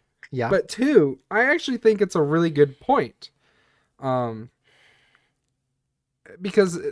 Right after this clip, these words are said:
Speaker 2: like, it's a hundred percent true. It
Speaker 1: Mm-hmm.
Speaker 2: is far less stressful to go, like, um, nah.
Speaker 1: Right.
Speaker 2: <laughs> I don't wanna consider that.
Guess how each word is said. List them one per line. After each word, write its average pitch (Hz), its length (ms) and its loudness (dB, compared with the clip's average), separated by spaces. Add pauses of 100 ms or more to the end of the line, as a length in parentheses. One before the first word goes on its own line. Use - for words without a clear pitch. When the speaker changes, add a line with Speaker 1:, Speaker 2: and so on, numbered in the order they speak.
(240)
Speaker 2:
like, 127 200 -4
it's - 280 -10 (120)
a 117 120 -8
hundred 123 260 -4
percent 156 360 -4
true. 247 220 -4 (100)
It 131 160 0
Speaker 1:
Mm-hmm. 151 100 6
Speaker 2:
is 262 120 -2
far 110 300 -10
less 113 180 -8
stressful 123 500 -6
to - 140 -12
go, 113 280 -4
like, 107 280 -8 (680)
um, 214 440 4 (440)
nah. 127 420 0 (960)
Speaker 1:
Right. 113 220 -2
Speaker 2:
<laughs> 151 220 2
I 185 40 2
don't 196 140 4
wanna 165 220 0
consider 127 640 -8
that. 110 240 -8